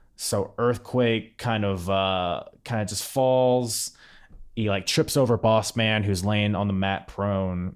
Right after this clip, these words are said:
and then Sting pins Earthquake.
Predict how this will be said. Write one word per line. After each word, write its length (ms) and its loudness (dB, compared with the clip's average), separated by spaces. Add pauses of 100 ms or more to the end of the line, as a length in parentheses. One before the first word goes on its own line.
(100)
and 140 -4
then 120 -4
Sting 480 0
pins 760 -2 (120)
Earthquake. 680 -6